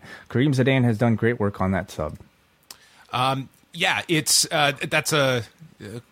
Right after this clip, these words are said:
Speaker 2: quite a loaded topic, uh, to, to go into that. I don't think we're gonna have the time to discuss the, uh, the, the world politics of such, but, um, yeah, there is that affiliation, and he is not the only fighter that has had, uh, an affiliation with Kadyrov.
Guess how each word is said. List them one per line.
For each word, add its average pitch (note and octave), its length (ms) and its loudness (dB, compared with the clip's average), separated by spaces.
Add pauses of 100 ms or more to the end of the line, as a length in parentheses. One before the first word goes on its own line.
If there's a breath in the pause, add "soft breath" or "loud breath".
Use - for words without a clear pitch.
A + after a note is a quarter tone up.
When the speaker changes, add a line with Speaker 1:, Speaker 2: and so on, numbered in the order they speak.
(100)
Speaker 2:
quite D3 240 2
a B2+ 60 2
loaded B2 420 0
topic, A2+ 460 0
uh, A2 220 -2
to, A#2 260 -4
to G#2+ 400 -2
go A2+ 240 2
into G#2 400 0
that. G2 180 0
I G#2 60 -4
don't G#2 160 -2
think G2+ 160 -4
we're G#2+ 80 0
gonna G#2 160 0
have G2 180 -2
the G2+ 80 -6
time G2+ 300 0
to - 100 -4
discuss G2 420 2
the, G2 140 0
uh, F#2 220 2 (400 loud breath)
the, G#2 220 0
the A#2 100 -2
world A2+ 260 4
politics A#2+ 560 0
of - 160 -6
such, - 380 0
but, G2+ 320 0
um, G#2 340 2 (160)
yeah, B2+ 240 -2 (100)
there A#2 420 -2 (480 loud breath)
is D3+ 180 2
that D#3+ 140 2
affiliation, D3 580 0
and F#2+ 300 -6
he G#2+ 180 -2
is G2 320 -2
not A2+ 200 0
the A#2+ 60 -2
only C3+ 200 0
fighter F2+ 280 -2
that F#2 160 -6
has F#2 140 -4
had, F#2 340 -2
uh, F#2 420 -2 (120)
an A#2+ 80 -2
affiliation G#2 560 0
with F#2+ 180 -4
Kadyrov. F#2+ 560 -2